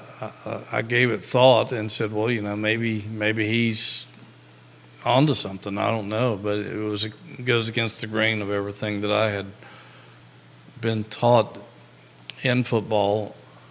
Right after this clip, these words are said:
And I, I hang around, I, most of my life I've hung around <laughs> a lot of coaches,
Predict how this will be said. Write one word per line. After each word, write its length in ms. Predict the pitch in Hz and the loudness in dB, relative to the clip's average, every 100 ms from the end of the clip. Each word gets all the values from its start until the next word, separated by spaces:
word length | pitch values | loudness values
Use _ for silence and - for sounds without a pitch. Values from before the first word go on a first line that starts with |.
| - - | -14 -8
And 260 | 113 107 | -4 -4
I, 580 | 101 107 - 131 120 120 - - | -6 -12 -14 -4 0 0 -2 -4
I 160 | 123 | 2
hang 220 | 139 127 117 | 4 6 6
around, 360 | 110 104 110 | 4 0 0
I, 160 | 120 123 - | -2 -2 -2
most 240 | 120 127 | 0 0
of 80 | 110 | 0
my 80 | 107 | 2
life 380 | 107 110 101 107 | 4 4 4 2
I've 160 | 104 | 2
hung 180 | 107 120 | 4 2
around 320 | 110 131 - - | 6 4 4 4
<laughs> 60 | |
a 20 | 123 | 6
lot 100 | 113 | 6
of 100 | - | 4
coaches, 640 | - 131 135 - 107 - | 2 4 4 4 2 2